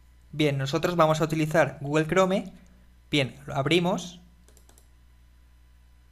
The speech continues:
Bien, ya tenemos abierto el navegador Google Chrome y en la parte superior,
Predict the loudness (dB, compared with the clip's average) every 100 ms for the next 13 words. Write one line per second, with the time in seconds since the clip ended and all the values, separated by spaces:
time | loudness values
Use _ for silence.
0 | _ _ _ _ _ _ _ _ _ _
1 | _ _ _ _ _ -20 -20 -20 _ _
2 | -4 2 2 2 0 -2 -6 -2 -2 0
3 | -4 -2 0 0 0 0 0 -2 -4 -12
4 | -18 -6 -2 0 0 0 0 0 0 -4
5 | -8 -18 -16 -8 -4 -2 2 2 2 -4
6 | -4 -2 0 0 -2